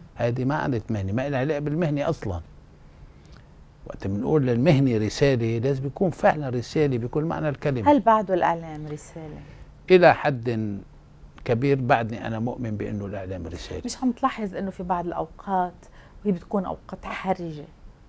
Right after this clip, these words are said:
Speaker 2: حرجة سياسيا، إنه عم، أم-، ال-،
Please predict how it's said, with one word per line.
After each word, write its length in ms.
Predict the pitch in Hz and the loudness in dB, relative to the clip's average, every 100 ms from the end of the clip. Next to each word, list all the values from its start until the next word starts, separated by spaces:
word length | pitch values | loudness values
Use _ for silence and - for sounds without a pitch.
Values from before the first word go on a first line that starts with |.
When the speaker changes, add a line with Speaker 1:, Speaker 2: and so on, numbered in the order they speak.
| - | -20
Speaker 2:
حرجة 540 | - - 214 175 156 147 - - - - - | -10 0 0 0 -8 -12 -14 -20 -20 -20 -6
سياسيا، 800 | - 156 139 - 202 165 151 165 - - - - 196 | -4 -2 -4 -6 -8 -8 -8 -12 -16 -20 -20 -12 -4
إنه 480 | 180 170 170 175 - 170 | -2 -2 -6 -10 -10 -8
عم، 120 | 170 165 160 196 - - - - | -8 -8 -10 -14 -18 -20 -20 -12
أم-، 380 | 143 160 170 151 | -10 -8 -6 -6
ال-، 420 | 131 160 156 | -8 -8 -10